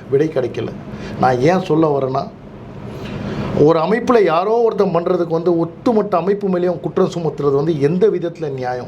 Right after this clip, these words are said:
நான் ஏன் வந்து கேட்குறேன்னா, இன்னைக்கு நான் வந்து அந்த இடத்துல வந்து நான் வந்து என்னுடைய சகோதரர்கள் இந்துக்கள் சொல்ல, ஏன்னா அந்த வேதனை என்னன்னு தெரியும்.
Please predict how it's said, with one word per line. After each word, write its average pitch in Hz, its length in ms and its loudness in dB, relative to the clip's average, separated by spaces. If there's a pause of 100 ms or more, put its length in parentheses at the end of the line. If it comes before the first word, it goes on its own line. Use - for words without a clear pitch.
நான் 139 200 2
ஏன் 190 240 2
வந்து 165 220 -4
கேட்குறேன்னா, 143 480 -2 (300)
இன்னைக்கு 165 340 2
நான் 156 160 2
வந்து 180 160 2
அந்த 175 140 0
இடத்துல 170 160 -2
வந்து 175 240 0
நான் 156 140 0
வந்து 165 200 0
என்னுடைய 147 240 2
சகோதரர்கள் 180 580 2
இந்துக்கள் 165 300 -4
சொல்ல, 143 200 -2
ஏன்னா 160 140 0
அந்த 147 100 -2
வேதனை 180 360 0
என்னன்னு 147 180 -6
தெரியும். 120 240 -4